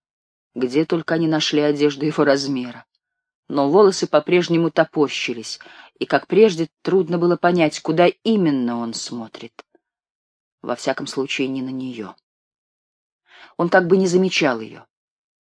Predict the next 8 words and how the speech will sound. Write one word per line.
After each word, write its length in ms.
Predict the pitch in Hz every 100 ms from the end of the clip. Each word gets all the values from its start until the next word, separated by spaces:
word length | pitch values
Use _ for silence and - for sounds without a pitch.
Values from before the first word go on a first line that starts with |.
| _
Прямо-таки 560 | - 165 202 185 175 170
в 120 | 143
упор 360 | 139 - 196 208
не 200 | 202 185
видел. 500 | 160 139 123 107 _ _ _ _ _ _ _ _ _ _ _ _ _ _ _ _
«Когда 380 | 160 170 185 185
придут 380 | 185 185 180
Бойзы, — 580 | 160 202 220 170 151 127